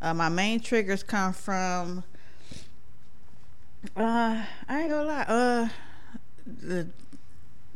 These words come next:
shoot, trying to be bossy. I just don't like, no, especially no guy that I'm, you know, dating to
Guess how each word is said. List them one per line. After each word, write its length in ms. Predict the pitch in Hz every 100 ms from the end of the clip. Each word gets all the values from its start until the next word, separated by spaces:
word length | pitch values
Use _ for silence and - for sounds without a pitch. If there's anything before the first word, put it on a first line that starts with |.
| -
shoot, 400 | - - 190 131 - -
trying 280 | - 240 226
to 160 | 214 - 196 -
be 400 | 226 208 175 - - -
bossy. 560 | 156 170 208 208 156
I 80 | 160
just 220 | 180 175
don't 180 | 190 175
like, 380 | 180 175 127 - - - - - - - - - - - - - 160
no, 260 | 175 185
especially 500 | 180 196 208 208 196
no 160 | 180 170
guy 220 | 180 180
that 220 | 165 156
I'm, 400 | 156 165 156 151
you 120 | 170
know, 120 | 165 156
dating 540 | 156 175 170 147 139
to 320 | - 160 139